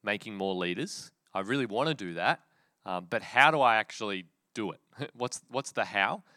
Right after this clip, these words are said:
Well, here's a bit of a how for you. Um, and this is the, um, walking alongside. The key here is that, um, you know, seventy, twenty, ten. We wanna take someone from not being a leader,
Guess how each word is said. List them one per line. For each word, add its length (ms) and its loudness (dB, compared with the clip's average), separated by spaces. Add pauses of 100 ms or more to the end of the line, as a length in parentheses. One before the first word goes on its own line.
(120)
Well, 100 -4
here's 200 0
a 60 -8
bit 120 -2
of 80 -4
a 60 -4
how 240 -2
for 220 -10
you. 120 -12 (440)
Um, 380 0 (1040)
and 140 0
this 160 4
is 180 2
the, 400 4
um, 280 6
walking 440 6
alongside. 560 6
The 60 0
key 240 4
here 240 6
is 160 2
that, 180 2 (120)
um, 380 4 (420)
you 60 -10
know, 100 4
seventy, 480 2
twenty, 380 -2
ten. 360 -4 (140)
We 100 -6
wanna 300 4 (220)
take 240 2
someone 280 0
from 260 -2
not 240 4
being 200 -2
a 80 2
leader, 220 4